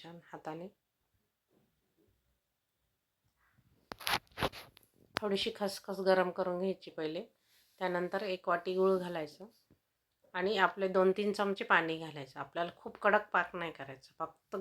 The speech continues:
गूळ आपल्याला विरघळून घ्यायचं आहे. थोडासा सारखं हलवत राहायचं म्हणजे लवकर गूळ वितळते.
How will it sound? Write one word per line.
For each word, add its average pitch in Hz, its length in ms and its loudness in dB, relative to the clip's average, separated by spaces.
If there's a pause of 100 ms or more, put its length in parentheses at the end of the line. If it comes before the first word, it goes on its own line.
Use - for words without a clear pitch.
गूळ 202 220 8
आपल्याला 180 420 4
विरघळून 185 540 2
घ्यायचं 170 360 -10
आहे. 147 240 -10 (1600)
थोडासा 165 440 -10 (680)
सारखं 196 400 4
हलवत 196 400 2
राहायचं 160 320 -8
म्हणजे 175 240 -8
लवकर 175 360 -4
गूळ 175 280 2
वितळते. 151 540 -6